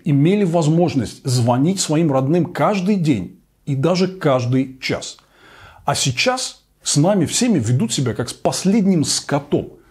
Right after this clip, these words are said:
Нас полностью отрезали от информации, люди не знают, что с их родными и близкими, и лезут узнавать это в систему, созданную украинским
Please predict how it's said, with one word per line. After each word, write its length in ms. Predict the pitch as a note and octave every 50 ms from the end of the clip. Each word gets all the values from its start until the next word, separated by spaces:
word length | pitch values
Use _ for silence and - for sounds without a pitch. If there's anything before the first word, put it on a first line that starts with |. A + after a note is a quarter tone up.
| _ _ _ _ _ _ _ _
Нас 240 | - C3 D3+ D#3 D3+
полностью 680 | - - - G#3 A3 G#3+ F#3 D3+ C#3 - - D3 C#3
отрезали 420 | C3+ C3 D#3+ D3+ C#3 A#2 A2+ A2+ A#2
от 140 | A2 G2+ B2+
информации, 720 | B2 B2 C#3+ C#3 D#3 G3 B3 A#3 - - C#3+ A2+ G2 - - _ _ _ _ -
люди 280 | C3+ D3+ E3+ D3 D3+
не 220 | D#3 D3+ D#3 E3+ F#3
знают, 460 | F3+ C#3+ D3 D#3+ E3+ F#3 F#3 F3+ F3+
что 160 | - - D#3
с 100 | - -
их 100 | C#3 C3
родными 380 | D3 C3+ C3+ C#3 C#3 B2+ B2+ B2
и 60 | A#2+
близкими, 500 | A2+ D3 G3 F#3+ - - - G#2 G2 G2 - - -
и 100 | G3 F#3
лезут 340 | G3 G3+ F#3+ D#3 D#3 C#3
узнавать 440 | D#3 C#3 C#3+ D3+ D3 E3 G3+ G3+ G3+
это 180 | D#3 B2 A2+ -
в 80 | -
систему, 640 | - B2+ A#2 - - - D#3 F3 E3+ C#3 F#2+ E2 - - _ _
созданную 720 | - - - D3 C#3+ C#3 B2+ B2 A2+ G2+ F#2+ F2 E2 - - _ _ _
украинским 800 | C#3 B2 - D3 C3 A#2+ A2+ A2 G#2+ G2+ - - - F2+ E2+